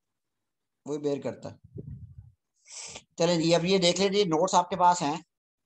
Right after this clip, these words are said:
Page number one ट्वेंटी थ्री, वन ट्वेंटी फ़ोर, ट्वेंटी फ़ाइव, ट्वेंटी सिक्स, ट्वेंटी सेवन,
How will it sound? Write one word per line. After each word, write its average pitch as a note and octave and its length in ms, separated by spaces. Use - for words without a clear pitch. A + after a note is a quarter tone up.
Page F3 220
number F#3 180
one F3 200
ट्वेंटी F3+ 240
थ्री, F3+ 240
वन D3+ 160
ट्वेंटी E3 240
फ़ोर, D#3+ 380
ट्वेंटी C#3+ 220
फ़ाइव, D3 460
ट्वेंटी C3+ 240
सिक्स, D3 360
ट्वेंटी C3 200
सेवन, C3+ 500